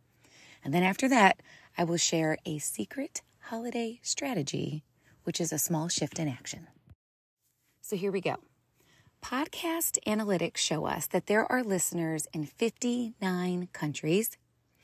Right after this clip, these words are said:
and we're up to seventy thousand downloads. And it's just so fun because there are people who are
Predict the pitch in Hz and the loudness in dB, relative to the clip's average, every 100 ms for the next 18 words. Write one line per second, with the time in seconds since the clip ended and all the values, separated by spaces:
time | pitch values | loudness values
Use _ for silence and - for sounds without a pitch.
0 | - _ 302 339 226 220 - - - 240 | -20 _ 6 8 6 2 -4 -12 2 6
1 | - - - 202 175 170 196 220 220 247 | 6 6 2 2 2 4 6 4 4 6
2 | 311 302 156 147 - - _ _ _ - | 6 8 6 4 0 -4 _ _ _ -20
3 | - - - - 226 226 - 233 233 - | -20 -20 -14 0 2 4 4 4 4 4
4 | 311 - 170 185 214 196 190 190 190 165 | 2 2 2 2 2 2 2 2 0 6
5 | 214 214 240 - 220 208 190 208 180 165 | 4 6 2 2 0 2 2 4 4 2